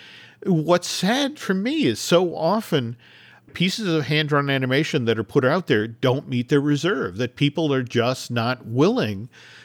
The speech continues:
to pay top dollar f-, anymore for, for real, uh, cells that were, you know, produced, you know, in the production, actual production of the film. And the cell reproductions, uh,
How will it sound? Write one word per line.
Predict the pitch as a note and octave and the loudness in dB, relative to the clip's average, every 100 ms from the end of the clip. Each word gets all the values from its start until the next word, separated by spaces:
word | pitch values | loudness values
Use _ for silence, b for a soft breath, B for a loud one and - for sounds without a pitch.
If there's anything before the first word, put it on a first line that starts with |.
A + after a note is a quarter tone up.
| b | b
to | D3+ | 0
pay | - C#3 | 2 2
top | - C#3 C3+ | 2 0 2
dollar | F3 A3+ B3+ A2 F2+ | 0 0 0 -2 -2
f-, | - - _ C3+ - - | -10 -20 _ -16 -12 -2
anymore | D#3+ C#3+ B2 G2+ G#2+ | 2 2 2 -2 2
for, | - C#3 C#3+ | 4 4 4
for | E3+ | 4
real, | D3+ A#2+ C#3+ B3+ D#4 G3 F#2+ F#2 B B B B D#3+ | 4 4 4 6 6 4 0 -6 B B B B 4
uh, | C3 B2 | 4 4
cells | - C3 A2+ A#2 - | 4 4 4 2 2
that | C#3 C3 | 2 4
were, | D3 B2+ A#2+ - | 4 4 4 2
you | D#3+ | 2
know, | B2 | 2
produced, | G#2+ C3+ A#2+ A#2 A2 - - | 0 0 2 2 0 -2 0
you | B2+ | 0
know, | |
in | A#2 D3 C3+ | 0 -2 0
the | |
production, | B2 B2+ C3 - B2 A#2+ | 0 0 0 0 0 -2
actual | C#3 C3+ D3 | -2 0 0
production | B2 C3 D#3+ - C3+ | 2 2 2 0 -4
of | |
the | A2+ | -2
film. | B2+ A2+ B B B B - | -2 -2 B B B B 4
And | E3+ D#3+ D3+ D#3+ - | 4 4 -2 -10 -2
the | C#3 C#3+ | 0 2
cell | - E3 E3+ | 4 4 6
reproductions, | D3 C#3 C#3+ D3 - C3+ A#2 G#2+ D#3+ | 2 2 2 2 0 -2 -2 -6 -8
uh, | D3 | -8